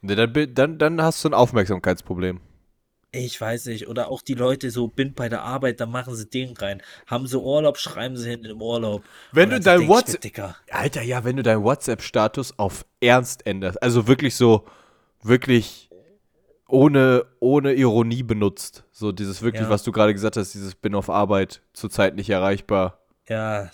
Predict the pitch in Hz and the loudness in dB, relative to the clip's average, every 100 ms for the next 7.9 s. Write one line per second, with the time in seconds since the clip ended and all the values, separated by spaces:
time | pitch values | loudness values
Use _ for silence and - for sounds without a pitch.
0 | - 98 - 104 - - - - 110 - | -14 -14 -14 -16 -16 -16 -18 -14 -14 -14
1 | - 107 - 120 127 117 117 113 117 107 | -16 -10 -4 -2 -2 -4 -8 -12 -12 -10
2 | 104 - 139 208 - 147 160 123 139 147 | -12 -12 -12 -6 0 2 2 2 0 0
3 | 139 135 - 135 143 131 127 120 120 131 | 2 2 4 8 8 8 2 0 -2 -2
4 | 92 92 135 147 131 - - 131 143 127 | -6 -4 -2 -2 -4 -4 2 2 2 0
5 | 127 135 123 139 - 131 127 139 139 120 | 0 2 0 -2 -2 2 2 2 -4 -6
6 | 120 117 117 110 - 113 110 - 104 117 | -6 -6 -6 -10 -8 -10 -10 -6 -4 -4
7 | 117 104 95 101 95 104 101 98 90 | -6 -10 -8 -8 -6 -6 -6 -6 -8